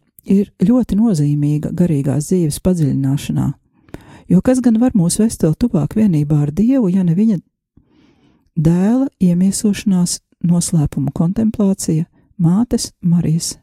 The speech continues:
pavadībā? Citāta beigas. Tātad šis teksts bija no Dominikāņu oficiālās mājaslapas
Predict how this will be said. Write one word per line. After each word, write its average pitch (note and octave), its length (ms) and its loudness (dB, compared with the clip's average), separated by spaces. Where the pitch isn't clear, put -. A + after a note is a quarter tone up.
pavadībā? C#3+ 720 -2
Citāta D#3 500 0
beigas. D3+ 560 0
Tātad D#3 480 -2
šis - 360 -6
teksts - 360 -4
bija D#3 240 2
no E3+ 300 2
Dominikāņu D#3 720 -2
oficiālās - 920 -4
mājaslapas F#3+ 840 -2